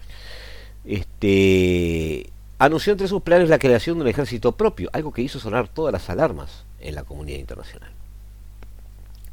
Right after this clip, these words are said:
Según el analista bosnio, eh, Jasmín Mujano-, Mija-, Mujanovic, los movimientos de Dodik están marcados por sus estrechas relaciones con el Kremlin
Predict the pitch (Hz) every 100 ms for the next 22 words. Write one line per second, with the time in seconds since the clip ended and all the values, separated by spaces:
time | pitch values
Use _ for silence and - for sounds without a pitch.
0 | - - - - - - 139 135 156 147
1 | 143 139 135 139 139 147 143 143 139 -
2 | 120 110 107 104 98 92 92 87 87 85
3 | 95 98 110 139 135 123 107 110 104 98
4 | 107 98 98 113 117 104 107 170 - -
5 | - - - - 104 113 123 165 180 180
6 | 151 135 123 107 151 156 165 - - -
7 | - 139 131 131 107 131 127 123 - 117
8 | 107 95 92 104 - 98 92 85 101 92
9 | 85 82 151 139 90 80